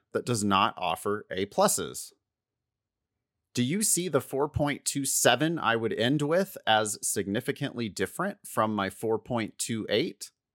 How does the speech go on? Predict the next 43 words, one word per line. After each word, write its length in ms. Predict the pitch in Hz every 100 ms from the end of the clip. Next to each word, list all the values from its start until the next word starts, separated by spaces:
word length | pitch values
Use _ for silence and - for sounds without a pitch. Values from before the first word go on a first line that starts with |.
| _ _ _ _ _ _ _ - -
Also, 560 | 240 247 - 110 127 147 - -
I 80 | 151
took 220 | 190 220
an 80 | 202
official 340 | 180 247 233
L 160 | 151 160
sat 260 | 160 147
for 120 | - 127
the 80 |
last, 420 | 127 147 185 - - _ -
uh, 160 | 123
sorry, 240 | 110 113 101
for 100 | 120
the 80 | 110
first 320 | 196 208 -
time 300 | 135 127 123
last 320 | 123 151 -
August 440 | 107 107 107 - -
and 180 | 104 104
received 460 | 104 156 160 147
a 140 | 120 131
one 240 | 117 123
seventy-seven. 840 | - 95 107 123 - 160 120 73 71
Big 160 | 95 92
thanks 340 | 92 85 -
to 60 | -
the 100 | 95
Demon. 360 | 123 139 135 -
I 80 | 110
love 300 | 113 156 175
L 160 | - 139
sat 380 | 151 139 139 - _ _ -
and 320 | 117 113 -
con-, 220 | 110 101 -
the 240 | 101 147
L 120 | 107
sat 280 | 107 110 107
and 140 | 107 107
continue 460 | 113 107 196 208
to 100 | 202
play 540 | - - 156 175 190 202
logic 440 | 165 160 156 139
games 560 | 117 95 82 98 -